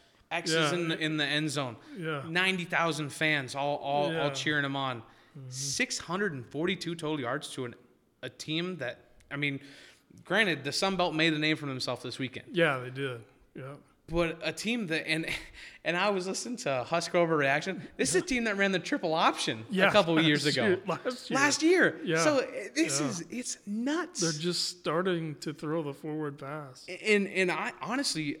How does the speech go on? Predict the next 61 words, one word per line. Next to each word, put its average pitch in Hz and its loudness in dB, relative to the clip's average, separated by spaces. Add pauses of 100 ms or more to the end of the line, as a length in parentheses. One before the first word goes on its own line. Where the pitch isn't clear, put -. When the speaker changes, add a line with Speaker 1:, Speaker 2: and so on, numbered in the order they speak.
Speaker 1:
Nebraska's 151 0
offense, 143 -4
I 175 4
thought, 131 -6
played 120 -8
extremely 151 -2
well. 147 -14
No 131 -2
turnovers. 160 -2
Speaker 2:
Mm-hmm. - -8
Speaker 1:
Nine 151 4
to 190 2
Speaker 2:
Mm-hmm. 143 -4
Speaker 1:
thirteen 196 0
on 190 0
third 190 2
down. 156 -2
Probably 147 -4
could 156 -2
have 135 -4
been 139 -2
Speaker 2:
Yeah. 160 2
Speaker 1:
ten 135 -2
or 135 -2
eleven 127 -2
to 127 -6
thirteen. 127 -6 (180)
Speaker 2:
Yeah. 139 -8
Speaker 1:
They 135 0
punted 165 0
four 160 0
times, 160 -2
probably 135 -6
a - 0
little 139 0
bit 135 -4
more 131 -2
than 139 -2
you 135 0
wanted 131 -4
to 131 -18
do. 131 -2
Speaker 2:
Mm-hmm. - -12
Speaker 1:
Penalties 165 2
hurt 139 -2
them. 131 -6
Ten 139 0
Speaker 2:
Yeah. 156 4
Speaker 1:
penalties. 127 -2 (600)
But 240 2
you 269 4
moved 330 4
the 233 0
ball 262 0
for 311 -2
five 277 0
hundred 277 0
and 262 0
seventy-five 269 0
yards 277 -2
yourself. 302 -2